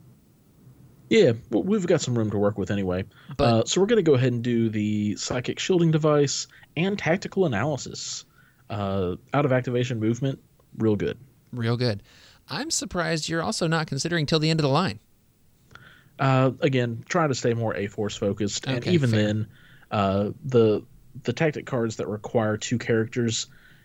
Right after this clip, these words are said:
Speaker 1: specifically to be close to each other on the battlefield is harder to pull off than I would like.
Speaker 2: I gotcha. I'm, I'm with you on that. I'm with you on that. So,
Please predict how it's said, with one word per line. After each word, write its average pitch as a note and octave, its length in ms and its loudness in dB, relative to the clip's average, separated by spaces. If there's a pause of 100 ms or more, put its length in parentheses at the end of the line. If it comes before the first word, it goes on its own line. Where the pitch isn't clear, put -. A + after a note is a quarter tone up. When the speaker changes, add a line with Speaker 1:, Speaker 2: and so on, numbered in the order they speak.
(380)
Speaker 1:
specifically A#2 800 0
to G2+ 300 0 (380)
be A#2 160 4
close - 500 0
to C#3 200 2
each C3 120 4
other D3 200 4
on C#3+ 100 2
the C#3+ 80 2
battlefield C#3+ 640 4 (400)
is G#2+ 260 0
harder B2 520 2
to A2 60 0
pull G#2+ 340 0
off F#2 200 -2
than D#2+ 120 -8
I D2 80 -8
would C#2+ 140 -10
like. - 400 -14 (240)
Speaker 2:
I B2+ 140 -2
gotcha. A2 400 -6 (380)
I'm, B2 320 0
I'm A#2+ 180 0
with A#2+ 220 0
you C3 160 0
on B2+ 100 0
that. C3 240 -4
I'm A#2 140 -4
with A2+ 180 -6
you A2+ 80 -4
on A2 120 -6
that. A#2+ 200 -8 (960)
So, A#2+ 360 0